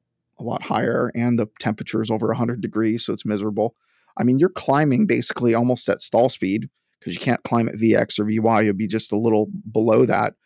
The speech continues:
just to maintain climb, a climb rate of, like, fifty feet a minute sometimes. I've seen that before. And then if your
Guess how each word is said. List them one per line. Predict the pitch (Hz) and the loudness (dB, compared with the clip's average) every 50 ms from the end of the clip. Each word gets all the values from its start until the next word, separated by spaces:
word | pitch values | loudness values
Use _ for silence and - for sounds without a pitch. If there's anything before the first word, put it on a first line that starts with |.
| _ _ _ _ - - 143 | _ _ _ _ -6 -4 -4
just | 123 - 143 160 165 - - | 0 4 4 4 4 4 2
to | - 143 | 2 4
maintain | 127 131 131 131 131 127 - - 139 131 131 131 127 127 131 127 - _ _ _ _ _ _ _ _ _ _ _ - | 4 6 6 4 4 2 2 0 0 2 2 2 2 2 0 -2 -4 _ _ _ _ _ _ _ _ _ _ _ -14
climb, | - - 127 120 147 185 185 139 - - | -4 0 2 2 4 4 2 2 2 0
a | 120 | -2
climb | - - 139 151 185 202 156 107 | 0 2 2 4 4 4 4 4
rate | 95 85 - - | 2 0 -4 -6
of, | - 113 110 110 | -8 -8 -4 0
like, | - 117 113 - - - - | 0 0 0 -2 -4 -12 -8
fifty | - - 143 131 - 143 | 0 2 2 2 2 2
feet | 139 - 147 147 | 4 6 6 8
a | 147 | 8
minute | 143 151 190 202 - - | 8 8 8 6 4 2
sometimes. | - - 110 - - - - 87 - - | 0 -2 -2 -2 -4 -6 -8 -6 -4 -2
I've | 107 113 - | -2 -2 0
seen | - 135 131 | 0 -2 0
that | 123 135 151 - | -2 -2 -4 -4
before. | - 110 - - - - - - _ _ _ _ _ _ _ _ _ _ _ _ - | -6 -6 -6 -4 -4 -4 -4 -6 _ _ _ _ _ _ _ _ _ _ _ _ 0
And | 117 123 139 | 2 4 4
then | 156 156 | 4 4
if | 131 - | 2 2
your | - 117 110 | 2 2 2